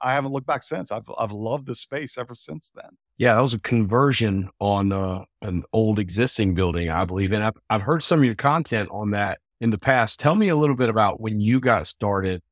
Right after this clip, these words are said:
Speaker 2: You know, I heard you mention before that, that maybe you wouldn't have done that as your first deal. I believe you said that somewhere just from the cash flow standpoint. But in terms of when you made the decision that you're aggressively gonna pursue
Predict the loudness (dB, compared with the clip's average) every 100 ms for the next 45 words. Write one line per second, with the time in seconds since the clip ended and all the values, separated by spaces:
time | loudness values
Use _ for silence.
0 | _ -6 0 0 0 2 2 4 4 2
1 | 0 -2 0 0 2 2 0 -2 -6 _
2 | _ -2 2 4 4 4 2 2 0 2
3 | 4 2 2 -2 -2 -4 -2 -2 0 2
4 | 2 2 -2 -2 -2 0 0 0 0 0
5 | 0 -2 0 2 2 2 -2 -2 -2 -2
6 | 0 0 0 -2 -2 0 0 0 -6 -8
7 | -12 _ 0 0 0 -2 0 2 2 2
8 | 0 -2 -10 0 2 4 2 2 4 4
9 | 4 4 0 -2 -2 -2 -6 _ -6 -4
10 | -2 -4 -4 -8 -8 -4 -4 -2 -2 2
11 | 2 2 0 0 0 -2 -2 -4 -2 -2
12 | 0 -2